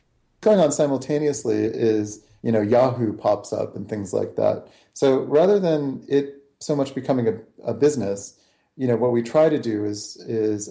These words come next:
uh, keep reasonably sustainab-, uh, is be sustainable with respect to keeping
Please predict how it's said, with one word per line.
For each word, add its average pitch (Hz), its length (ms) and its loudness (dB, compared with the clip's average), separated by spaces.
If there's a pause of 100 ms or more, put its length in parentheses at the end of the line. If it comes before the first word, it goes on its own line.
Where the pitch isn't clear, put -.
uh, 110 180 -2
keep 120 300 -8
reasonably 127 500 0
sustainab-, 123 840 -4
uh, - 440 -2
is 120 100 -2
be 127 100 0
sustainable 123 760 0 (240)
with 123 140 0
respect 123 340 0
to 120 60 0
keeping 113 760 -2